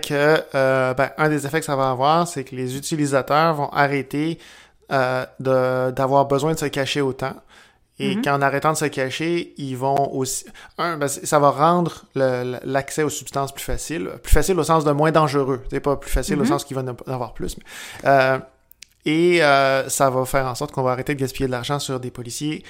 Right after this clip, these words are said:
Speaker 1: et des prisons. Euh, l'autre morceau, c'est celui de l'accès sécuritaire,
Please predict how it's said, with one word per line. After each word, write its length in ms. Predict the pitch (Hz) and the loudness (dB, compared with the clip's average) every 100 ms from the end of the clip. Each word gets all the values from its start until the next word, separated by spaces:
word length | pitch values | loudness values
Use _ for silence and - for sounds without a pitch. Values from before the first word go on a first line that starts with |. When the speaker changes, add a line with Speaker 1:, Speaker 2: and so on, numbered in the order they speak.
| - _ 143 | -20 _ -6
Speaker 1:
et 160 | 143 | -4
des 100 | 131 | -4
prisons. 380 | 123 127 143 214 - - - - 127 | -6 -6 -4 -4 -8 -20 -20 -12 -6
Euh, 220 | 127 131 - _ | -6 -6 -12 _
l'autre 400 | 139 175 220 185 | 2 4 4 2
morceau, 600 | 156 - - 196 247 - | 0 0 0 0 -2 -8
c'est 460 | - - 147 151 - | -12 -6 -4 -4 -8
celui 400 | - 135 131 156 | -8 -6 -4 -2
de 560 | 147 127 127 123 127 139 | 2 2 2 -2 -2 -4
l'accès 280 | 131 - 143 | -4 -4 -6
sécuritaire, 760 | 139 135 127 127 156 185 | -6 -6 -6 -4 -4 -6